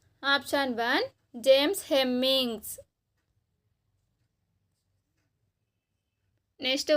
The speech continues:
వన్, ఆర్టీఏ టూ థౌజండ్ నైన్ చట్టంలోని ఈ అధ్యాయం, ఈ సెక్షన్లో బడి యాజమాన్య సంఘం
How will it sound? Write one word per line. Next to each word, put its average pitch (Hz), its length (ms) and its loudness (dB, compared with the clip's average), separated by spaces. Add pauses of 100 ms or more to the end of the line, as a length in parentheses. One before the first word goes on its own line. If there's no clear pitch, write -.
వన్, 262 260 2 (380)
ఆర్టీఏ 311 480 -2 (120)
టూ 277 100 4 (160)
థౌజండ్ 294 560 2
నైన్ 269 280 0
చట్టంలోని 269 880 -2
ఈ - 20 -2 (140)
అధ్యాయం, 247 600 0 (500)
ఈ 285 120 -2 (140)
సెక్షన్లో 262 720 2 (640)
బడి 262 380 2 (160)
యాజమాన్య 277 760 0
సంఘం 269 440 -2